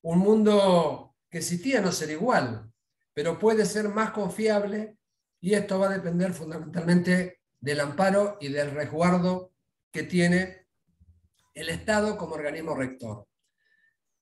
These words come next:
Creo que lo que expresa la Organización Mundial de la Salud y la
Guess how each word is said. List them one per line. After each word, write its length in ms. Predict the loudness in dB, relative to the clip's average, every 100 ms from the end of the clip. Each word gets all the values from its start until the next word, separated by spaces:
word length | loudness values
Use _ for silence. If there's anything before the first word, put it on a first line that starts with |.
| _
Creo 320 | 0 6 6 4
que 440 | 4 4 4 0
lo 200 | -2 -2
que 100 | 0
expresa 460 | -2 -2 -2 2 2
la 140 | 2
Organización 500 | 0 -4 -6 -4 -4
Mundial 280 | -2 -2 0
de 60 | 0
la 100 | -2
Salud 400 | -4 -4 -4 -4
y 140 | -6
la 400 | -4 -2 -2 -4